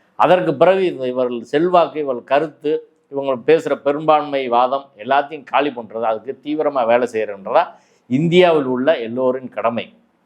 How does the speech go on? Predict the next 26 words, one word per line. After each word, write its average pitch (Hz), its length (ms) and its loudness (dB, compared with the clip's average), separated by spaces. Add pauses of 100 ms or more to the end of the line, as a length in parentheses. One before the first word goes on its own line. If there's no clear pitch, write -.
(340)
அம்பேத்கர், 123 640 2
பெரியார், 131 480 2
பூலே, 135 340 2 (400)
காந்தி 139 420 2
பலரும் 175 460 2
வந்து 151 240 -4
இந்த 147 120 -4
நாட்டை 135 340 0 (300)
நேர்ல 131 340 2
இருந்து 165 180 -2
முன் 139 240 -10
தள்ளி 135 220 -4
கொண்டு 123 260 -2
வந்தாங்க. 101 320 -4 (460)
பி 185 120 4
ஜே 170 160 4
பி 131 140 -6
பின்னாடி 139 360 0
இழுத்துட்டு 110 300 -8
போக 107 220 0
பாக்குது. 98 380 -4 (240)
இப்ப - 180 -12
ஜனநாயகத்தில் 156 680 2
நம்பிக்கை 139 380 -2
கொண்ட 117 220 0
எல்லோரும் 160 640 2